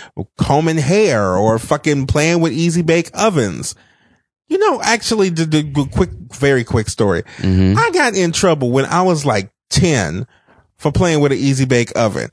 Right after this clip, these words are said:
Speaker 1: And the only thing I, I've always thought, and even then, back then, I was like, I'm the, what, what, what's your fucking reasoning here? So because I'm playing with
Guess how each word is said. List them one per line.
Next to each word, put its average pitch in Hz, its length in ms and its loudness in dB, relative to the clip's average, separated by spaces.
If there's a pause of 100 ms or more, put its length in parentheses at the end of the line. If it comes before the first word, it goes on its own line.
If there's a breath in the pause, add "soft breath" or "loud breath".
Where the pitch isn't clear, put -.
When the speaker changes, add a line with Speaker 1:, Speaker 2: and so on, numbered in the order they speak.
(220 loud breath)
Speaker 1:
And 185 160 2
the 196 120 -2
only 285 320 0
thing 214 320 0
I, 175 200 0
I've 160 100 -4
always 170 520 2
thought, 156 260 0
and 170 220 0
even 208 460 -2
then, 127 400 0
back 156 340 0
then, 143 400 0 (460)
I 160 100 2
was 165 260 0
like, 143 380 0 (800)
I'm 139 340 0 (100)
the, 147 100 0 (580)
what, 170 200 0
what, 185 280 -2
what's 214 320 -2
your 233 80 0
fucking 185 400 0
reasoning 131 520 0
here? 90 340 -4 (320 loud breath)
So 147 260 0
because 175 720 -2
I'm 147 240 0
playing 147 520 0
with 131 220 0